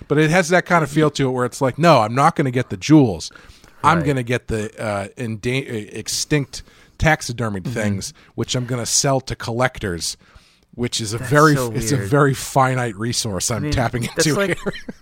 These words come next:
Speaker 1: <laughs>
Speaker 2: that's like somebody buying all of your Bloody Hell art, burning ninety percent of it, s-, or burning all of it except for one page,
Speaker 1: Yeah.
Speaker 2: and then deciding that that page is gonna be priceless.
Speaker 1: That's my plan,
Speaker 2: <laughs>
Speaker 1: man. If I can't sell any, I've got a lot of pages from a lot of books that I've drawn that I can't move.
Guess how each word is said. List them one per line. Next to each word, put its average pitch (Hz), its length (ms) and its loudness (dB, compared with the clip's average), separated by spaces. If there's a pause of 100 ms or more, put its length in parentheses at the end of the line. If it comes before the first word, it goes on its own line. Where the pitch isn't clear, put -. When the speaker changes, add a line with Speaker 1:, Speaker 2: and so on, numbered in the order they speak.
(100)
Speaker 1:
<laughs> - 440 -20
Speaker 2:
that's - 220 -4
like 220 140 0
somebody 147 340 -2
buying 120 380 0
all 117 220 2
of 120 80 -2
your 120 100 -2
Bloody 104 280 0
Hell 98 220 -2
art, 92 440 -4
burning 127 400 2
ninety 117 240 0
percent 104 320 -4
of 92 80 -4
it, 92 180 -6
s-, - 240 -16
or 110 200 -4
burning 147 340 2
all 135 160 4
of 123 80 2
it 120 100 2
except 113 280 -2
for 110 120 -4
one 101 200 -2
page, 87 340 0
Speaker 1:
Yeah. 127 140 2
Speaker 2:
and 98 60 -4
then 92 220 -10 (220)
deciding 120 480 2
that 107 160 -6
that 107 160 -2
page 101 260 -2
is 95 100 -8
gonna 92 140 -8
be 90 140 -12
priceless. - 400 -6
Speaker 1:
That's 170 240 0
my 247 160 6
plan, 151 520 2
Speaker 2:
<laughs> 92 40 -14
Speaker 1:
man. 110 280 -4
If 120 160 -4
I 147 100 4
can't 180 260 2
sell 160 320 4
any, 139 120 4
I've 156 200 2
got 240 100 6
a 156 60 2
lot 131 260 6
of - 80 0
pages 165 420 2
from 127 160 -6
a 107 60 -4
lot 123 220 2
of 123 80 -2
books 139 240 -2
that 160 100 0
I've 151 140 0
drawn 147 260 0
that 113 100 -6
I 110 120 -4
can't 123 280 -4
move. 110 360 -4